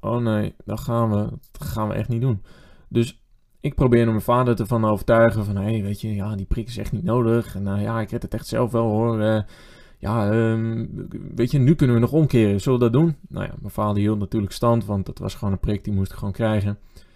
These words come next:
En uiteindelijk, eh, liepen we dat gebouw binnen. En er was in de wachtruimte een rij stoelen tegen de muur aangezet, die uiteindelijk liep naar de deur waar je dan uiteindelijk de prik zou krijgen. En iedere keer als er dan iemand naar binnen toe ging,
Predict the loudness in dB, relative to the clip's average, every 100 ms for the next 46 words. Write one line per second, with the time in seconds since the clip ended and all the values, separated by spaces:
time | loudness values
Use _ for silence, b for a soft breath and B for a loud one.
0 | b b b -4 0 0 2 2 2 2
1 | 2 2 4 2 0 0 0 0 0 0
2 | 2 2 4 2 2 -2 -10 _ -20 -20
3 | -20 -20 -18 -18 -6 -2 4 4 4 2
4 | 4 4 4 2 2 0 0 2 4 2
5 | 2 4 6 6 4 2 4 6 6 4
6 | 0 0 -4 -4 b b b b -2 0
7 | 0 0 2 2 2 2 2 2 2 6
8 | 6 8 6 4 2 2 2 0 0 -4
9 | -2 -2 -2 2 2 2 -2 -2 0 -2
10 | -4 b b b b b b b 0 2
11 | 0 -4 0 4 4 4 2 2 2 2
12 | 0 2 2 2 2 4 6 4 4 0
13 | 0 -2 -4